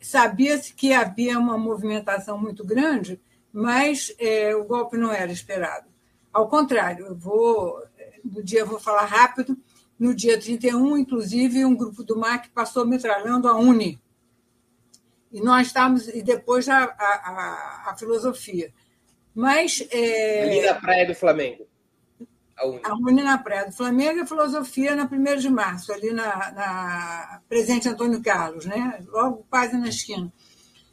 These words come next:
Speaker 1: E eu era responsável, é, no Comitê Universitário do, do P C B pela organização.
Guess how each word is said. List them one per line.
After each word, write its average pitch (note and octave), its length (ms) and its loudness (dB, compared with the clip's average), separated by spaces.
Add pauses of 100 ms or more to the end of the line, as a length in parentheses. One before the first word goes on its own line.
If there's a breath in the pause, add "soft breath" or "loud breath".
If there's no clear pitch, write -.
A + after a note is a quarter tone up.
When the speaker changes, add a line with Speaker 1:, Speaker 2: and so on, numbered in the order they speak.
(180)
Speaker 1:
E C4+ 480 4
eu B3 320 6
era A#3+ 220 0
responsável, G#3+ 1040 0
é, G3+ 160 -6
no G#3 120 -6
Comitê G3 380 -6
Universitário G3 960 -4 (140)
do, F#3+ 240 -14 (220)
do F3 100 -16
P G3 160 -14
C G#3+ 160 -4
B A3+ 340 6 (480 soft breath)
pela A#3+ 280 6
organização. B3+ 920 2